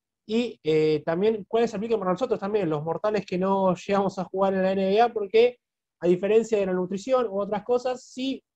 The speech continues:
hay tratamientos que podemos realizar, los mismos que hacen Manu, que hace Escola, entre otros, también aplican para los demás, eh, así que, eh, si no la vieron, vuelvan a verla porque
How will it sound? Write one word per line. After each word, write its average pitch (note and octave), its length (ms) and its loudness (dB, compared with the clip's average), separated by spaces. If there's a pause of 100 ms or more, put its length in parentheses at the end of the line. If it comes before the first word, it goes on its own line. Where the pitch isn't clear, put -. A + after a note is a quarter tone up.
(120)
hay G3+ 140 -4
tratamientos G#3 440 -4
que G#3+ 120 -6
podemos E3+ 380 -4
realizar, F3+ 460 -4
los D#3+ 160 -4
mismos G3 240 -4
que F#3 60 -6
hacen F3 180 -8
Manu, F#3+ 580 -4
que F#3 100 -6
hace E3 360 -8
Escola, G3+ 400 -2
entre E3 180 -4
otros, A3 380 -2 (340)
también F#3+ 220 -2
aplican G3 340 0
para E3+ 160 0
los D#3 200 0
demás, E3 400 -2
eh, D3 80 2
así C#3+ 260 -4
que, F#3+ 300 0
eh, C#3+ 560 2 (500)
si E3+ 260 0
no F3+ 220 2
la A3+ 140 2
vieron, A#3+ 420 2
vuelvan A3+ 300 4
a G#3 80 0
verla A3+ 280 2
porque G#3+ 440 0